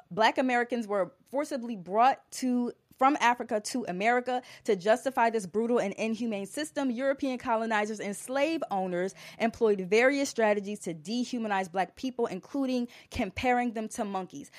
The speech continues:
So this is not, uh, or, or comparing them to animals, including monkeys. So this is not a new concept. This is not something that is, is new to us in terms of the type of racism that we experience, right? This dates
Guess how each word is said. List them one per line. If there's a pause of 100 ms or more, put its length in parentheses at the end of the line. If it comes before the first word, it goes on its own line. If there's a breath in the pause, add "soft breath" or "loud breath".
(120)
So
this
is
not,
uh,
or,
or
comparing
them
to
animals,
including
monkeys.
So
this
is
not
a
new
concept. (320 loud breath)
This
is
not
something
that
is,
is
new
to (220)
us
in
terms
of
the (200)
type
of
racism
that
we
experience,
right? (220 loud breath)
This
dates